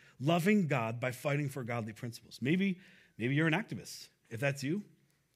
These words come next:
Be Rich this fall. Come and talk to us.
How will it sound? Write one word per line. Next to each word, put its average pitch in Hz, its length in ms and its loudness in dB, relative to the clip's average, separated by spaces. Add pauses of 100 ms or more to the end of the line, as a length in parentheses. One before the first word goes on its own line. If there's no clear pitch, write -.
(180)
Be 165 120 4
Rich - 420 2 (240)
this 151 140 -6
fall. 190 340 -2 (420)
Come 190 120 4
and 202 80 2
talk 196 220 -2
to 127 100 -6
us. - 240 -12